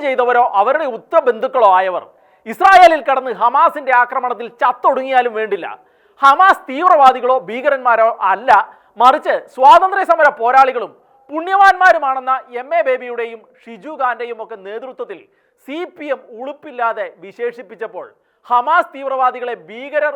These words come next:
എന്ന് വിളിച്ചും അവർ ഇസ്രായേലിലേക്ക് നുഴഞ്ഞു കയറി കാട്ടിക്കൂട്ടിയ അതിക്രമങ്ങളെ അപലപിച്ചും രംഗത്ത് വന്ന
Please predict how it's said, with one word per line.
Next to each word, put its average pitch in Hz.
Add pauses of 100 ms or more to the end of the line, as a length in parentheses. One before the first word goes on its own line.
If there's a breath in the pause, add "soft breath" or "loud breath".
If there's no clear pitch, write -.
എന്ന് 240
വിളിച്ചും 220 (400)
അവർ 311 (100)
ഇസ്രായേലിലേക്ക് 302
നുഴഞ്ഞു 277
കയറി 285
കാട്ടിക്കൂട്ടിയ 269 (120)
അതിക്രമങ്ങളെ 262 (160)
അപലപിച്ചും 220 (100)
രംഗത്ത് 247
വന്ന 214